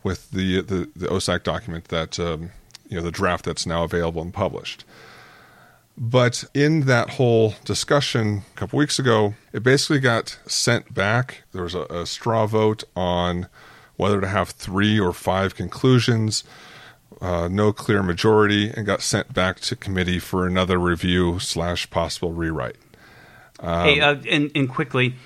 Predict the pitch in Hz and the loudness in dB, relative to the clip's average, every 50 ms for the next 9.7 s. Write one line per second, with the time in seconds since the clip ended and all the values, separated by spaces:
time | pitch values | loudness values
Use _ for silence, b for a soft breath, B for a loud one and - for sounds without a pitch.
0 | B B B - - 170 170 - - 143 156 - - - 151 - 185 202 214 208 | B B B 0 2 2 2 2 0 -4 -4 -4 -2 -4 0 2 2 4 4 2
1 | 190 170 - - 175 - 165 143 131 127 120 113 - 143 131 127 127 117 110 107 | 0 0 -2 -6 -6 0 0 2 2 2 0 0 2 0 0 0 0 -2 -2 0
2 | 101 95 98 101 - 110 104 101 98 98 98 98 101 - - 113 110 104 101 98 | 0 0 -2 -2 0 0 2 2 2 0 0 -2 -4 -4 -4 -2 -2 0 0 -2
3 | 95 92 - - 104 101 95 92 92 90 90 95 104 104 - 95 90 87 85 - | -4 -6 -6 -4 -2 -2 -2 -2 -2 -4 -2 -4 -4 -4 -4 -6 -6 -6 -6 -8
4 | - 87 - - 92 85 78 - - - 76 76 - - - - B B B B | -12 -12 -10 -8 -8 -8 -8 -8 -12 -18 -18 -18 -18 -20 -20 -20 B B B B
5 | B B B B B B B B B B B _ - 117 113 - 123 113 107 120 | B B B B B B B B B B B _ -4 -4 -2 0 -2 0 2 4
6 | 156 175 175 180 196 185 - 175 131 123 - _ _ _ _ _ - 120 120 120 | 4 4 6 4 4 4 4 0 -2 -2 -6 _ _ _ _ _ -4 0 2 4
7 | 131 135 127 - - - - - _ - - - - - _ 120 117 120 123 123 | 4 4 4 2 -2 -10 -16 -14 _ -16 -16 -16 -20 -6 _ 0 2 4 4 4
8 | 123 123 - - 123 120 120 - 127 123 123 123 123 127 b b b b _ _ | 2 2 0 2 0 0 2 4 4 4 4 4 2 0 b b b b _ _
9 | _ _ 107 104 104 107 110 110 113 110 113 113 120 120 | _ _ -2 0 2 2 2 2 2 2 0 0 -2 -4